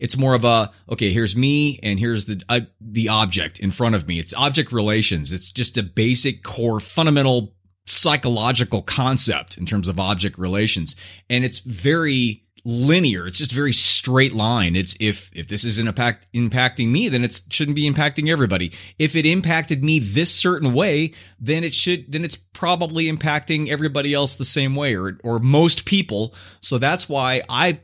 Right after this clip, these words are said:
fought through this thing. And I'm gonna go on T V as the president, and I'm gonna tell everybody else, "You shouldn't fear this, and you shouldn't let it rule your lives." Because I got all these drugs that nobody else got.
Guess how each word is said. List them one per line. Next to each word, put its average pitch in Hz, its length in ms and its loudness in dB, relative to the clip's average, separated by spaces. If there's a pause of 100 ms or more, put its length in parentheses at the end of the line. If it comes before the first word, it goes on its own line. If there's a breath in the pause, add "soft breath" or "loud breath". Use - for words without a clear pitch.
(120)
fought 131 300 0
through 151 260 -4
this 107 200 2
thing. 95 340 0 (180 loud breath)
And 120 140 0
I'm 185 80 2
gonna 170 120 0
go 147 140 0
on 143 220 0
T 139 280 0
V 120 260 2
as 107 180 -6
the 98 60 -16
president, 107 640 0 (180 loud breath)
and 127 140 -2
I'm 147 100 0
gonna 143 140 0
tell 151 180 2
everybody 135 320 0
else, 143 180 2
"You 127 80 0
shouldn't 143 340 0
fear 170 260 0
this, 127 200 0
and 110 100 -2
you 107 60 -2
shouldn't 131 300 0
let 135 140 2
it 120 80 -6
rule 131 200 2
your 110 140 2
lives." 80 640 -2 (760 soft breath)
Because 131 640 0 (240)
I 160 140 -2
got 135 300 -2
all 127 200 -2
these 127 220 -2
drugs 117 560 -4 (960)
that 131 100 -2
nobody 151 280 2
else 139 180 2
got. 92 300 -4